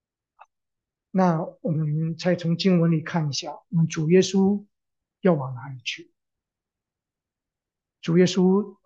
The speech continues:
在，呃，对，呃，这个他十二个门徒所说的这个遗言里面啊，主耶稣告诉他们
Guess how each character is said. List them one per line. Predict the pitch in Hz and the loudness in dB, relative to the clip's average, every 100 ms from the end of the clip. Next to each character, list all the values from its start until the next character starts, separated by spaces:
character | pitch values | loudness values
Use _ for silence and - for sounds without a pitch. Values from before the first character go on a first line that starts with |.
| _ | _
在， | - 180 165 156 151 160 - _ _ _ _ _ _ | 0 2 2 0 -4 -8 -16 _ _ _ _ _ _
呃， | 160 156 151 143 | -4 -2 -2 -2
对， | 180 170 160 - | 2 2 2 -2
呃， | 185 156 | -2 -4
这 | 151 175 | -2 -2
个 | 156 151 151 | -2 -2 -4
他 | - 160 | -6 -6
十 | - 185 | -2 0
二 | 180 | 2
个 | 156 | 2
门 | 156 170 | 2 0
徒 | 165 156 | -4 -6
所 | 160 151 | -6 -8
说 | 165 | -8
的 | 160 | -10
这 | 151 | -10
个 | 160 | -10
遗 | 135 156 | -10 -10
言 | 156 156 | -10 -10
里 | 165 | -12
面 | 170 _ | -14 _
啊， | - 143 131 _ _ _ _ | -20 -18 -20 _ _ _ _
主 | - 160 | -8 -4
耶 | 165 | -2
稣 | 185 160 | -4 -2
告 | 180 | -2
诉 | 160 - | -4 -10
他 | 147 | -12
们 | 139 135 | -12 -12